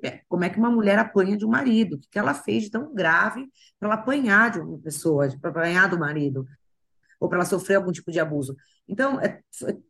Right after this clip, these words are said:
foi tudo tão montado em cima dessa coisa, desse machismo tão cruel, que é, é um rei-, é um, a gente tá reiniciando todo, todo, tudo isso. É uma tentativa ainda, sabe?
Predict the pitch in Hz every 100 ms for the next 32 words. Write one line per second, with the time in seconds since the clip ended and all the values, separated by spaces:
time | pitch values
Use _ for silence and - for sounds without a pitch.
0 | _ - 220 240 247 269 339 415 269 196
1 | 214 226 214 180 165 - 214 208 175 156
2 | 160 - 190 170 160 175 175 170 160 -
3 | 202 185 170 156 196 240 269 220 170 156
4 | 147 _ _ _ _ _ _ 202 185 165
5 | 190 214 208 160 143 _ _ _ _ _
6 | _ - 240 254 226 - 226 233 240 240
7 | 294 294 233 233 233 226 208 226 - 262
8 | 226 285 311 320 - 349 269 285 208 185
9 | 180 180 170 - 180 180 185 185 180 185
10 | 175 156 156 165 147 - _ - 190 220
11 | 226 226 269 277 330 330 - 254 226 175
12 | 156 151 143 147 135 160 170 185 160